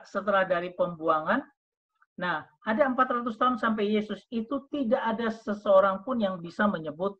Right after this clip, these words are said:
Yud-He-Vav-He. Akhirnya yang terjadi adalah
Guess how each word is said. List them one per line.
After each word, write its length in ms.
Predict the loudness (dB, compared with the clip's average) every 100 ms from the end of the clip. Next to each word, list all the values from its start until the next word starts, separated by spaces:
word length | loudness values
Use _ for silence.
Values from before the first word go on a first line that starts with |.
| 0
Yud-He-Vav-He. 880 | 0 2 0 0 0 -6 -4 -6 -6 -12 _ _ _ _ _ _ _ _ _ _ _ _ _ -2
Akhirnya 560 | 0 0 0 4 6
yang 160 | 6 4
terjadi 640 | 0 0 0 0 0 0
adalah 480 | -2 -2 2 2 2